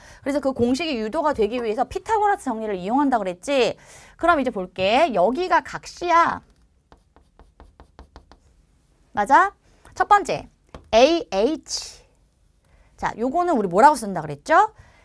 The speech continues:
B, 이렇게 되니까 B 사인 C. 자, 오케이? 자, 왼쪽 거 살짝 보시고. 얘가 그래서 B 사인 C예요. 자, B 사인 C. 제가 적어놓을게요. 이게 에이에이치가 B 사인 C예요. 그럼 이제 두 번째, 여기.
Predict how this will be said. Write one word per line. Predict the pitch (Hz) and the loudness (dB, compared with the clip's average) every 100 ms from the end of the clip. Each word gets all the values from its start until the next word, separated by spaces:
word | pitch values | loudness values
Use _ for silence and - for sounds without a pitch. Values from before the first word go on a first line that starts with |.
| _ _ | _ _
B, | - 302 349 415 - _ _ _ _ _ - | -2 0 2 0 -4 _ _ _ _ _ -6
이렇게 | 262 370 277 | 0 0 0
되니까 | 190 156 - - | -6 -8 -14 -14
B | - 302 370 | -2 2 2
사인 | 403 - 339 349 330 | 2 2 2 2 -4
C. | - 294 - _ | -6 -6 -8 _
자, | _ 180 | _ -10
오케이? | - 403 403 | -4 -4 -4
자, | - | -6
왼쪽 | 190 226 247 | -4 -4 -6
거 | |
살짝 | 220 339 302 | -4 -4 -4
보시고. | - 170 175 330 - _ _ _ - | -8 -12 -6 -6 -8 _ _ _ 0
얘가 | 240 311 | 2 2
그래서 | 214 214 339 381 | 0 0 0 0
B | - 196 | -4 -14
사인 | 202 - 370 | -4 0 0
C예요. | 320 - 80 - _ _ | -2 -12 -16 -18 _ _
자, | - - - _ _ _ | -20 -20 -20 _ _ _
B | - 220 240 302 403 - - _ _ _ _ _ _ - | -8 -4 0 0 0 -4 -20 _ _ _ _ _ _ -20
사인 | - 269 277 277 262 285 302 359 381 _ _ _ | 0 4 6 6 4 0 -4 -4 -10 _ _ _
C. | - - 214 | -18 -10 -10
제가 | - 180 170 | -10 -10 -8
적어놓을게요. | 185 190 175 185 202 | -6 -4 -4 -4 -4
이게 | 165 - | -4 -4
에이에이치가 | 175 214 165 151 233 269 | -4 -2 -4 -6 -6 -4
B | - | -6
사인 | 156 214 277 | -8 -4 -4
C예요. | 233 - - - _ _ _ | -6 -12 -18 -20 _ _ _
그럼 | - 208 | -4 -2
이제 | 185 | -2
두 | 190 226 | -4 0
번째, | 294 262 196 214 330 | 0 0 2 2 2
여기. | 240 151 151 | -2 -12 -16